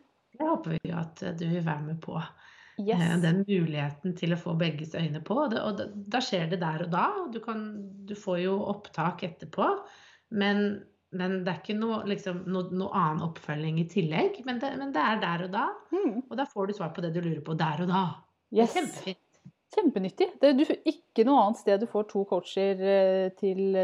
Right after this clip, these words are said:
Speaker 2: denne prisen, for prisen er ett tusen fem hundre per måned. Det er seks timer, eller sju og en halv faktisk, i noen måneder, sammen med oss. Så, eh,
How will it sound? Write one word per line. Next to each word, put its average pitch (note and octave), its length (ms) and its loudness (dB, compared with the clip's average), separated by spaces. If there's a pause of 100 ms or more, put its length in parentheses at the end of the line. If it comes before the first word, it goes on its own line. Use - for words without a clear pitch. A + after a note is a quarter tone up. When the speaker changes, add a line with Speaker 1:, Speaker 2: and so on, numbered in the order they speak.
Speaker 2:
denne F#3+ 340 8
prisen, F#3+ 400 2
for B3 160 4
prisen G3 300 2
er - 80 2
ett G#3 100 0
tusen G3 240 -8
fem F#3+ 160 2
hundre F3+ 240 -2
per F#3 240 0
måned. F3+ 380 0 (480)
Det G#3+ 80 8
er - 80 0
seks - 500 -10
timer, F#3 400 4
eller G3+ 180 2
sju G3 200 0
og F3+ 80 2
en F#3+ 80 0
halv E3 120 2
faktisk, - 380 -4
i G#3 80 0
noen F3+ 240 -2
måneder, G3 480 0
sammen F3 320 -2
med G3+ 80 0
oss. - 140 -4 (1200)
Så, G#3 220 4 (100)
eh, G3+ 640 2